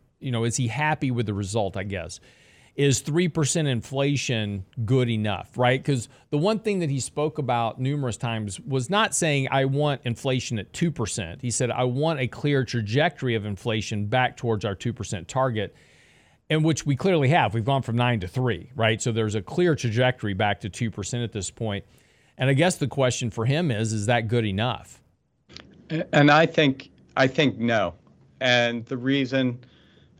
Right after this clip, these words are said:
Speaker 2: I do is because he talks a lot about the seventies and early eighties,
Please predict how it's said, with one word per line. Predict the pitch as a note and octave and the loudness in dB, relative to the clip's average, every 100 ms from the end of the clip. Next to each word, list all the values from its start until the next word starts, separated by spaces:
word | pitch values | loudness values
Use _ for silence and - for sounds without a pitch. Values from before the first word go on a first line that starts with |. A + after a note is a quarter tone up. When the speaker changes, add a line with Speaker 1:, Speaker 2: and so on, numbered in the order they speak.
| _ | _
Speaker 2:
I | A#2+ | -2
do | A#2 B2 B2 A2+ | 0 2 2 4
is | A2 G#2 | 2 0
because | - G#2+ - A#2 G#2+ | -4 -6 0 0 0
he | - C3 | 0 -2
talks | C3 A#2+ A2+ - | 0 0 0 -2
a | G2+ | -2
lot | F#2+ G2+ G#2 | 0 2 2
about | G2+ F#2 | 0 -2
the | G2 | -4
seventies | - G#2 G2 G2 F#2+ F#2 | -2 0 0 0 -4 -2
and | G2 | -2
early | F#2+ F#2 F2+ | 0 2 2
eighties, | F#2+ F#2 D#2+ - | 4 4 2 -4